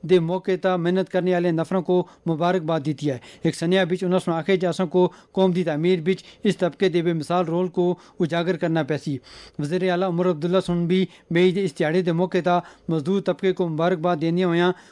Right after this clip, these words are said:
उन्हां वास्ते नेक ख्वाहिशां दा इजहार किया है। ये खबरां तुसीं आकाशवाणी दे श्रीनगर स्टेशन ते सुन रहे हो। खबरां तुसीं आकाशवाणी दे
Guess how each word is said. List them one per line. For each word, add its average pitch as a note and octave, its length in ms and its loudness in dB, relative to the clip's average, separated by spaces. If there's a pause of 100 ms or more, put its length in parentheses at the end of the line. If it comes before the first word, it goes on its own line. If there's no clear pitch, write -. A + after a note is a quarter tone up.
(140)
उन्हां F#3+ 200 0
वास्ते F3 400 -2 (240)
नेक F3 220 2
ख्वाहिशां F3 380 -2
दा E3 200 0 (280)
इजहार D#3+ 360 2
किया C#3+ 280 -4
है। A#2 220 -12 (440)
ये E3+ 80 0
खबरां F3+ 320 2
तुसीं F3+ 320 0 (260)
आकाशवाणी F3+ 680 -2
दे F3 140 2
श्रीनगर E3+ 360 -2
स्टेशन E3+ 360 -2
ते D#3 80 -2
सुन D#3 200 -2
रहे C#3 100 -2
हो। C3 80 -6 (340)
खबरां F3 280 0
तुसीं F#3 240 -4
आकाशवाणी F3+ 640 0
दे F3+ 220 2